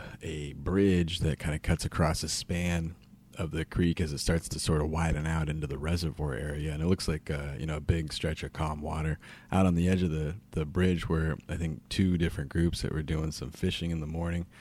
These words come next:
And, yeah, it seems like people are still out. It was a busy area up there. It was, uh, still, still definitely, uh, pretty fully populated set of people, you know, even during this lockdown period.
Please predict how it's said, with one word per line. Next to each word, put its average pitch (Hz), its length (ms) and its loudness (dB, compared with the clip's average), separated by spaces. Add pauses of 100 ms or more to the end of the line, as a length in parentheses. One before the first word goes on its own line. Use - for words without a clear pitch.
(540)
And, 76 340 -6
yeah, 110 200 0
it - 80 -2
seems 214 180 2
like 78 160 0
people 123 260 2
are - 100 -2
still 87 280 2
out. 92 220 4
It 71 40 6
was 78 120 2
a 87 40 2
busy 80 400 0
area 82 360 -2
up - 120 -12
there. 78 220 -4 (160)
It - 60 -2
was, 90 180 -2
uh, 80 200 0
still, 92 440 2
still - 220 -2
definitely, 85 640 0 (280)
uh, 71 300 -6
pretty 120 220 4
fully 87 420 2
populated 82 680 0
set 80 160 -4
of 73 100 -8
people, 87 260 -2
you 78 80 -4
know, 78 80 -4
even 82 240 2
during 80 240 0
this - 160 -6
lockdown 78 640 -4
period. 76 320 -8